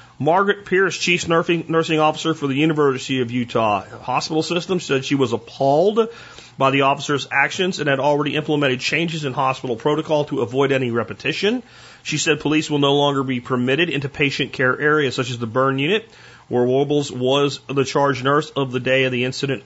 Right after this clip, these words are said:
f-, for the emergency room. In addition, officers will have to deal with house supervisors instead of nurses when they have a request.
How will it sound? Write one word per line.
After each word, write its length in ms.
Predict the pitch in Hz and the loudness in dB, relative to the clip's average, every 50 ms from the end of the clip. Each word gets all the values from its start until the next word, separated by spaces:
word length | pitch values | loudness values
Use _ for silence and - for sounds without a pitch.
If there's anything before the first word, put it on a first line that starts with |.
| - - | -16 -20
f-, 120 | - - - - | -20 -20 -14 -6
for 220 | - 135 131 131 | -2 2 2 2
the 120 | 131 127 123 | 2 0 0
emergency 440 | 120 131 151 185 196 196 - 151 123 | 0 2 2 2 0 0 0 -2 -2
room. 240 | 107 101 85 80 - - _ - - - - - - - - | -2 -2 -6 -8 -12 -20 _ -20 -20 -20 -20 -20 -20 -10 -4
In 140 | - 131 135 | 0 0 0
addition, 380 | 131 139 160 202 208 - 185 143 | 2 2 0 0 0 0 0 2
officers 480 | 139 143 143 139 143 - 156 151 143 | 2 2 2 0 -2 -2 -2 -2 0
will 120 | 143 151 156 | 0 0 0
have 140 | 147 143 | 0 0
to 80 | 135 135 | -4 -4
deal 220 | 135 143 156 160 | -2 2 2 2
with 200 | 156 156 151 147 | 4 2 0 0
house 340 | - - 147 156 170 135 - | -2 -2 0 0 0 0 -2
supervisors 880 | - - 190 208 196 208 196 170 143 127 120 123 123 120 131 135 135 143 | -2 -2 -2 -2 0 0 -2 2 2 2 4 4 2 0 -2 -6 -6 -6
instead 320 | 139 131 - 143 143 143 | -6 -6 -2 0 0 0
of 80 | 139 131 | 0 0
nurses 520 | 127 135 156 175 190 - - 139 117 127 | 0 0 2 2 0 0 -2 -4 -4 -4
when 120 | 127 131 131 | -4 -2 -2
they 120 | 127 120 | -2 -2
have 260 | 131 123 120 120 120 | 0 0 0 0 0
a 40 | 120 | -2
request. 720 | 120 120 120 - - 196 214 156 147 - - - - - | -4 -4 -4 -4 -2 -2 0 0 0 -2 -6 -12 -14 -16